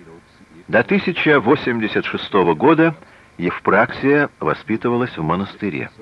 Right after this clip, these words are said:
Достигнув брачного возраста, она обвенчалась с маркграфом, вскоре овдовела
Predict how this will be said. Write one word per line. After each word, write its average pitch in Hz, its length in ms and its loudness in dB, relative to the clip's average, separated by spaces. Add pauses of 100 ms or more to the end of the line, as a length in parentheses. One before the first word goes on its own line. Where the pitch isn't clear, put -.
(880)
Достигнув 139 540 0
брачного 98 500 2
возраста, 87 600 0 (580)
она 98 320 2
обвенчалась 92 880 0 (220)
с - 120 -16
маркграфом, 71 800 0 (540)
вскоре 120 400 2
овдовела 76 640 -2